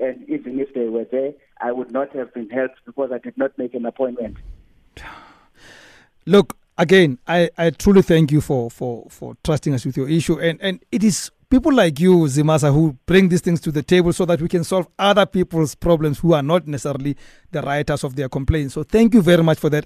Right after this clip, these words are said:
Speaker 2: I give you one guarantee. We will get icasa to respond to this. In fact, better still, we'll even push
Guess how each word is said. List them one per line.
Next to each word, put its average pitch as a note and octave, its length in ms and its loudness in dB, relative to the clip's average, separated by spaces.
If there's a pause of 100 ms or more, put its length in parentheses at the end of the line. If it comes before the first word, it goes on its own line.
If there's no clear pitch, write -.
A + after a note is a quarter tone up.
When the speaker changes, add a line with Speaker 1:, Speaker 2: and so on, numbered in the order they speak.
Speaker 2:
I E3 240 0 (180)
give G3 240 4
you G3 120 6
one E3+ 260 4
guarantee. B2+ 560 -4 (260)
We D#3 120 2
will F3 260 6
get D#3 220 0
icasa C#3+ 420 -4
to D3+ 80 -4
respond D3 440 -2
to D3 60 -6
this. D3 180 -6
In E3+ 100 0
fact, G3+ 380 0 (560)
better G3+ 220 4
still, E3+ 180 -4
we'll F#3 220 2
even G#3+ 380 0 (680)
push A3+ 240 2